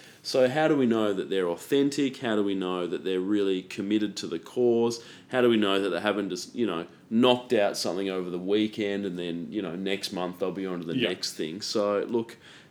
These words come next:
Speaker 1: how much, you know, has an artist put into the art, so to speak, Tom, I think. So, look,
Speaker 2: Yeah.
Speaker 1: um, and look, Post Malone's name comes from a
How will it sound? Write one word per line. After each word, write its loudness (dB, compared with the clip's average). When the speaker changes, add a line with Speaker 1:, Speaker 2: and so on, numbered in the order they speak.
Speaker 1:
how 0
much, 0
you 0
know, 0
has 0
an -2
artist 2
put 4
into 0
the 4
art, 2
so 4
to 0
speak, 0
Tom, -6
I -12
think. -8
So, -2
look, 0
Speaker 2:
Yeah. -8
Speaker 1:
um, 2
and -2
look, 0
Post -2
Malone's 4
name 2
comes 0
from 0
a 0